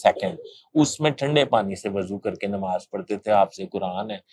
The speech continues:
तो उम्मीद है कि पाकिस्तान के लिए और अवाम के लिए कुछ अच्छा करेंगे।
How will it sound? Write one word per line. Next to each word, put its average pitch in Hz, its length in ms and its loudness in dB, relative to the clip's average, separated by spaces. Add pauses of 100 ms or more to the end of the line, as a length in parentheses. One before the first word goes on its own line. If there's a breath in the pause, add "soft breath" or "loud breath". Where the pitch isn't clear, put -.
(300 soft breath)
तो 127 80 6
उम्मीद 120 500 0
है 101 300 6
कि 110 80 0
पाकिस्तान 98 640 2
के 101 140 -4
लिए 98 220 0
और 98 80 4
अवाम 92 340 -2
के 98 100 -8
लिए 95 100 -6
कुछ 95 240 -8
अच्छा 95 240 0
करेंगे। 120 380 -2